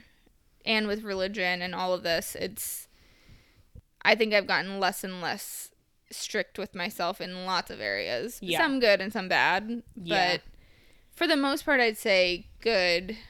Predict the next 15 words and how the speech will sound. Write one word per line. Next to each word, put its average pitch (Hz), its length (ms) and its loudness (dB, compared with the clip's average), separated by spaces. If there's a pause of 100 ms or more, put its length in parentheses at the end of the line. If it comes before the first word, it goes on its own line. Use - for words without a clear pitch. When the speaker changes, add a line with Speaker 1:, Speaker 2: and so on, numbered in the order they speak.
(180)
Speaker 1:
or 214 200 0
just 254 200 -2
allowing 190 480 0
more 180 140 -8
freedom 90 720 -8
and 98 160 -10
more 98 580 -6 (600)
Speaker 2:
That's, 214 200 0
Speaker 1:
room 208 100 -4
for 220 160 -2
Speaker 2:
yeah. 254 360 2
Speaker 1:
being 202 100 0
human. 262 520 -2 (200)
So, - 180 -8
Speaker 2:
Yes. 185 460 -2